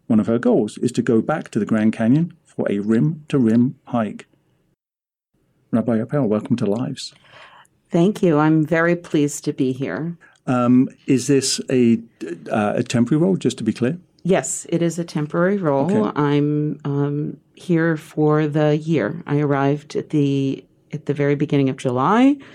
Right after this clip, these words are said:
Speaker 2: and I'll be done with my year here at the very end of June in twenty twenty-three.
Speaker 1: Okay, thank you. Um,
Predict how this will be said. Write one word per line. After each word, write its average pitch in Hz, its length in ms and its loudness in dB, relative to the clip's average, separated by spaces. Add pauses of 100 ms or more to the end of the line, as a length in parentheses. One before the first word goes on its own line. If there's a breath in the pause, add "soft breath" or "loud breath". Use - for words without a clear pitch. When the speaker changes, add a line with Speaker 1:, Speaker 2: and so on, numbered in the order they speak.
(560 loud breath)
Speaker 2:
and 135 400 0
I'll 135 320 0
be 135 320 -2
done 147 400 2
with 143 240 0
my 139 300 0
year 143 440 2
here 139 340 -2
at - 160 -6
the 135 80 -4
very 127 240 -2
end 127 160 -4
of 127 120 -8
June 135 480 -10
in 143 160 -2
twenty 127 320 -2
twenty-three. - 640 -8 (240)
Speaker 1:
Okay, 98 320 -10 (180)
thank 104 240 -6
you. 110 160 -2 (1040 loud breath)
Um, 127 460 2